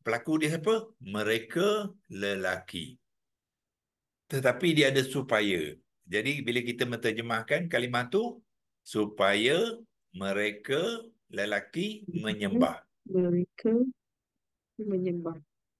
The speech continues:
Speaker 1: Ah, supaya mereka, iaitu mereka lelaki, menyembah.
Speaker 2: Menyembah.
Speaker 1: Jadi, mana kita faham sekarang ni konteks mana perbuatan tu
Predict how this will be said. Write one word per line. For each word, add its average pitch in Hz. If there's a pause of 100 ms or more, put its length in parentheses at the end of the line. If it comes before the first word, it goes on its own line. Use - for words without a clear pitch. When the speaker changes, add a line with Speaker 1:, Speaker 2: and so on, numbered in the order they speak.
Speaker 1:
Ah, 80
supaya 104
mereka, 117
iaitu 110
mereka 110
lelaki, 104 (240)
menyembah. 101 (800)
Speaker 2:
Menyembah. 196
Speaker 1:
Jadi, 175
mana 123
kita 127 (240)
faham 135
sekarang 131
ni 170
konteks 120
mana 123
perbuatan 127
tu 202